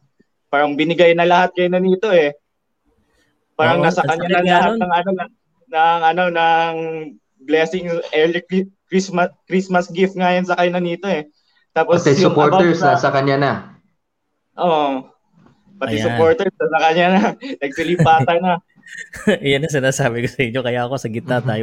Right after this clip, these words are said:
Speaker 2: Support tayo pareho. Ah, but
Speaker 3: Tama,
Speaker 2: in any
Speaker 3: Pao.
Speaker 2: case, oo, kaya, kaya, kaya ako ngayon, hindi niyo ako masasabihan kung kanino ako palipat-lipat. Ako'y talagang matagal ng balimbing.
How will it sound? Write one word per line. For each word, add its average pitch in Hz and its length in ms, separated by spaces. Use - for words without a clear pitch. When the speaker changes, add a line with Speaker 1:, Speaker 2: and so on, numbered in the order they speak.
Speaker 2:
Support 139 260
tayo 143 220
pareho. 135 480
Ah, 147 320
but - 160
Speaker 3:
Tama, 127 140
Speaker 2:
in 202 80
any 208 180
Speaker 3:
Pao. - 80
Speaker 2:
case, 156 220
oo, 147 400
kaya, 143 240
kaya, 156 400
kaya 175 240
ako 175 60
ngayon, 165 240
hindi 156 100
niyo 151 140
ako 143 80
masasabihan 143 480
kung 127 80
kanino 127 320
ako 123 160
palipat-lipat. 120 720
Ako'y 143 240
talagang 139 380
matagal 131 280
ng 131 160
balimbing. 120 460